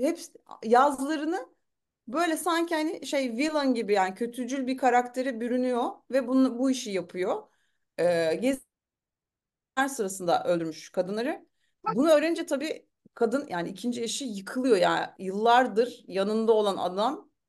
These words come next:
bir seri katil çıkıyor. Hani seri katil çıkmasının üstüne bir de tecavüzcü ve korkunç bir adam çıkıyor yani. Sonuç olarak Hürman, e, hakim karşısına çıkıyor ve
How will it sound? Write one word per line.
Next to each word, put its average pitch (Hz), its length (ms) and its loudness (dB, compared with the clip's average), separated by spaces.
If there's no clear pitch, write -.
bir 196 180 -4
seri 247 420 -4
katil 175 460 0
çıkıyor. - 540 -8
Hani 180 140 -6
seri 247 260 -4
katil 226 280 2
çıkmasının 226 440 -8
üstüne 240 200 -8
bir 233 80 -10
de 247 140 -2
tecavüzcü 214 920 0
ve 226 460 -6
korkunç 214 560 2
bir 190 80 0
adam 151 380 2
çıkıyor 135 340 -6
yani. 185 500 -6
Sonuç 277 300 -2
olarak 240 360 0
Hürman, 247 580 0
e, 180 640 4
hakim 220 440 -4
karşısına 160 500 -6
çıkıyor 233 420 -2
ve 240 360 2